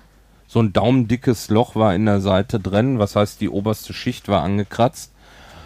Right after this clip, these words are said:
Und, äh, da gerade der Reparateur der Surfschule da war, der so die Bretter da ein bisschen in Schuss hält, da geht ja öfter mal was kaputt, wenn die Bretter irgendwo draufknallen oder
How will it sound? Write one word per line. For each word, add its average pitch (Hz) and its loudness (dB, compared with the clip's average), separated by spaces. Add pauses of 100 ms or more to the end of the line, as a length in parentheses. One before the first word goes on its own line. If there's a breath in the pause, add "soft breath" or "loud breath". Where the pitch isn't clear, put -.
(340 loud breath)
Und, 107 0
äh, 101 2
da 104 0
gerade 104 2
der 104 2
Reparateur 120 0
der 165 2
Surfschule 147 -2
da 131 2
war, 131 4
der 113 2
so 113 0
die 104 -2
Bretter 123 0
da 120 4
ein 117 0
bisschen 117 -4
in 101 0
Schuss - -6
hält, 120 4
da 101 2 (280)
geht 110 -2
ja 110 2
öfter 117 0
mal 104 2
was 104 0
kaputt, - -2
wenn 101 -2 (320)
die 104 -6
Bretter 101 0
irgendwo 101 -2
draufknallen 110 2
oder 92 0